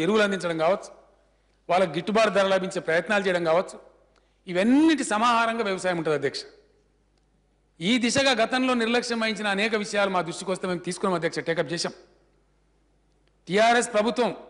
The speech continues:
అధికారంలోకి వచ్చే నాటికి ఈ రాష్ట్రంలో ఉన్నటువంటి గోదాముల యొక్క పరిస్థితి అధ్యక్ష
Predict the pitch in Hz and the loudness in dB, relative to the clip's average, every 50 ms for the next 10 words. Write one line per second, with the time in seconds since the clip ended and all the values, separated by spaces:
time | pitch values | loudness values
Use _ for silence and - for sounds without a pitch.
0 | - - - 180 180 196 208 214 214 214 208 190 170 175 - 202 190 190 196 190 | -20 -10 -8 -6 -2 0 2 2 2 2 0 -2 -4 -4 -4 -2 -2 -2 -2 -2
1 | - 262 311 302 - - - _ _ _ _ _ _ _ _ _ _ _ _ _ | -2 -4 -4 -4 -8 -18 -20 _ _ _ _ _ _ _ _ _ _ _ _ _
2 | _ _ _ - 185 196 220 220 202 202 226 233 - 247 254 247 240 233 233 226 | _ _ _ -10 -4 0 2 4 4 4 4 2 2 0 2 4 4 4 4 2
3 | 233 220 226 226 214 214 165 147 170 196 220 240 240 240 233 226 226 226 220 220 | 0 0 -2 -2 -4 -4 -4 -2 2 4 4 4 6 4 4 2 2 2 2 2
4 | 214 214 214 202 - 190 196 190 - - 190 170 175 160 - - | 2 2 -2 -4 -2 -2 -4 -4 -2 -4 -4 -2 -2 -6 -6 -8